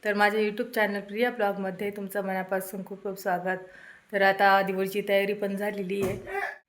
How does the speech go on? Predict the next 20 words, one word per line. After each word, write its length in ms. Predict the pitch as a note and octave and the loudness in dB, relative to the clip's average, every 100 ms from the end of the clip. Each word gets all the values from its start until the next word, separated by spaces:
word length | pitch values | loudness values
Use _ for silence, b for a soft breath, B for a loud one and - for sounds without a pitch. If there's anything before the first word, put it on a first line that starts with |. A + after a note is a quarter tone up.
| _ _ - | _ _ 0
तर 80 | A3 | 2
चला 280 | A3 C4 D4 | 8 12 12
मग 240 | C#4+ C4+ | 10 12
आता 220 | B3 B3 | 12 12
आपल्या 300 | A#3+ A#3+ A#3+ | 12 12 6
व्हिडिओला 380 | A#3 A#3+ A3 G#3+ | 2 4 6 6
सुरुवात 280 | G#3+ A#3 B3 - | 4 2 2 2
करूया. 380 | A#3 A3+ A3 B3 B B B - | 2 6 6 6 B B B 4
आणि, 460 | G3 A#3+ A#3+ A#3+ | 8 8 6 8
अ, 340 | A3+ A3+ A3 A3 | 10 10 10 10
माझा 280 | A3+ A#3+ | 8 8
ब्लाऊज 220 | A3+ G#3+ A3+ | 8 6 6
पण 220 | A#3 A3 | 0 -2
शिवायचा 380 | G#3+ A3+ G#3+ G#3 | 2 2 4 -2
राहिला 240 | G#3 G3+ | 0 0
होता, 200 | F#3+ G#3 | 0 0
म्हटलं 240 | G#3+ G3+ | -2 0
तेवढा 260 | F#3+ F#3+ G#3 | 0 0 -2
शिवून 280 | G#3 G#3+ G#3+ | -4 -4 -2
घेऊ. 220 | G#3+ G3+ | 0 -2